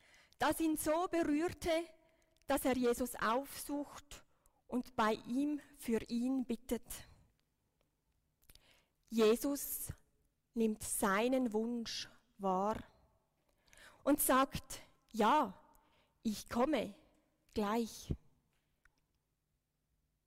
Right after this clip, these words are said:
Der Hauptmann winkt ab und sagt, "Sprich nur ein Wort." Jesus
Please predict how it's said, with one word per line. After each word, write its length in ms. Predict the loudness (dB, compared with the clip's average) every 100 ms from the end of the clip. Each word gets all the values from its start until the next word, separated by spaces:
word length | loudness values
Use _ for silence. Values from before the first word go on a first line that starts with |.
| _ _ _ _ _ _ -6
Der 200 | -4 -2
Hauptmann 720 | -4 -6 -4 -2 -2 -4 -12 _ _ _ _
winkt 360 | -2 -2 -2 -2
ab 440 | -2 -2 -10 -20 -20 _
und 180 | -6 -4
sagt, 500 | 2 2 2 -4 -20 -20 _ _ _ _ _
"Sprich 600 | -12 -6 -2 -2 -2 -4
nur 400 | -2 -2 -4 -8 -10 -20 _ _
ein 360 | -2 0 -2 -8 -12 -6
Wort." 600 | -4 -4 -8 _ -20 -20 _ _ _ _ _ _ _ _ _ _ _ _ _ _ -20 -20 _ _ _ _ _ _ _ _ _
Jesus 720 | -4 2 2 2 -4 -6 -10